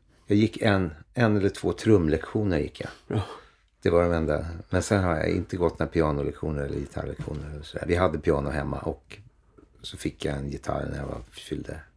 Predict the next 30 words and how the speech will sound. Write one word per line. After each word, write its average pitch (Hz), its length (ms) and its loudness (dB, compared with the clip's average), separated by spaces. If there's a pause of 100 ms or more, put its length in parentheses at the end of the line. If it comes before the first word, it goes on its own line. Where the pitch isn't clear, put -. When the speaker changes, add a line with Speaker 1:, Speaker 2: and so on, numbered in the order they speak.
Speaker 1:
elva 71 300 -6
eller - 140 -12
tolv. - 280 -12 (320)
Speaker 2:
Mhm. 127 400 -8 (420)
Speaker 1:
Och - 200 -8
sen 95 160 4
lärde 82 220 6
jag 78 80 0
mig 76 100 -2
parallellt, 78 560 2
liksom - 220 -14
plockade - 340 0
ut - 460 -6
låtar - 400 -4
och - 60 -4
lärde 69 200 -4
mig 71 80 -6
spela - 360 -8 (1300)
till, 76 340 -2 (200)
till, 73 400 -2
eh, - 180 -4
låtar. 85 580 -6 (2000)
Men 113 140 6
då 139 180 10
var 113 140 6
det 101 80 6
mest, - 540 0 (640)
eh, 78 500 -4 (600)
mest 104 280 2
gitarr 76 360 -4